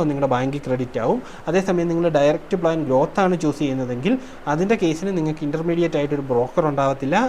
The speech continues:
നിങ്ങളുടെ ഫണ്ട് ഹൗസും നിങ്ങളും മാത്രമേ ഉണ്ടാവത്തുള്ളൂ. അവിടെ നിങ്ങൾക്ക് കിട്ടുന്ന ഡിവിഡൻഡ് എത്രയാണോ അത് റീഇൻവെസ്റ്റ്മെന്റ് ചെയ്യപ്പെടാറാണ് ചെയ്യുന്നത്. ഇനി റെഗുലറിൻ്റെ കേസിലേക്ക് വരുമ്പം ഗ്രോത്ത് ആണെങ്കിലും റെഗുലർ, ഏഹ്, ഐ ഡി സി ഡബ്ല്യു ആണെങ്കിലും ഇതിനിടയ്ക്ക് ഒരു ബ്രോക്കർ ഉണ്ടാവും. ആ ബ്രോക്കർ ആയിരിക്കും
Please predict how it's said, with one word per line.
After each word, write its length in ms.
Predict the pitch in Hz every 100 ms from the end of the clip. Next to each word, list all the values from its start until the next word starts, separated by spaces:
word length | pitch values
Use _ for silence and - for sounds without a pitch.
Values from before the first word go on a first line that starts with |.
| 147
നിങ്ങളുടെ 240 | 143 139 -
ഫണ്ട് 200 | 135 135 160
ഹൗസും 280 | 156 226 311 - - -
നിങ്ങളും 260 | 156 156 156 143
മാത്രമേ 260 | 139 151 139
ഉണ്ടാവത്തുള്ളൂ. 460 | 127 120 151 247 -
അവിടെ 160 | 147 160 160
നിങ്ങൾക്ക് 260 | 160 160 165
കിട്ടുന്ന 300 | 151 160 233 185 151
ഡിവിഡൻഡ് 320 | 147 175 156
എത്രയാണോ 320 | 123 135 151 190
അത് 80 | 160 143
റീഇൻവെസ്റ്റ്മെന്റ് 720 | 165 175 175 175 180 175 190 147
ചെയ്യപ്പെടാറാണ് 640 | 135 131 131 127 127 185 202
ചെയ്യുന്നത്. 300 | 156 117 95 - - -
ഇനി 100 | 196 202
റെഗുലറിൻ്റെ 460 | 170 175 202 220 220
കേസിലേക്ക് 420 | 175 160 165 156 143
വരുമ്പം 240 | 127 180 208 160
ഗ്രോത്ത് 300 | 160 190 185
ആണെങ്കിലും 360 | 151 139 170 247 160
റെഗുലർ, 320 | 151 175 196 175 143
ഏഹ്, 180 | 147 143 123 151
ഐ 40 | 156
ഡി 60 | 175
സി 80 | 190 175
ഡബ്ല്യു 200 | 165 156
ആണെങ്കിലും 120 | 131 131 180
ഇതിനിടയ്ക്ക് 320 | 151 143 139
ഒരു 60 | 135 113
ബ്രോക്കർ 300 | 131 143 165
ഉണ്ടാവും. 320 | 131 131 185 285 - - - -
ആ 20 | 165 170
ബ്രോക്കർ 300 | 170 165 170
ആയിരിക്കും 300 | 139 135